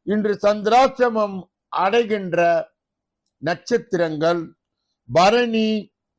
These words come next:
கிருத்திகை. சந்திராஷ்டிரம் பெறுகின்ற ராசி மேஷ ராசியாகும். யாரெல்லாம் இன்றைய தினத்திலே திருமண நாளை கொண்டாடுகின்றீர்களோ அல்லது பிறந்த நாளை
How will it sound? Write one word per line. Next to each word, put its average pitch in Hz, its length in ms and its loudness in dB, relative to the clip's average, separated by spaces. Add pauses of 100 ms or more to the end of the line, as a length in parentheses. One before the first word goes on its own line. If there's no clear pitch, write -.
(260)
கிருத்திகை. 185 560 -2 (440)
சந்திராஷ்டிரம் 208 840 0 (120)
பெறுகின்ற 220 680 0
ராசி 175 540 -2
மேஷ 165 420 -2
ராசியாகும். 147 680 -4 (460)
யாரெல்லாம் 202 880 4 (480)
இன்றைய 180 420 -2
தினத்திலே 175 580 -2 (100)
திருமண 180 420 -2
நாளை 165 360 0
கொண்டாடுகின்றீர்களோ 156 1080 -2 (1080)
அல்லது 208 420 2 (160)
பிறந்த 214 400 0
நாளை 180 300 0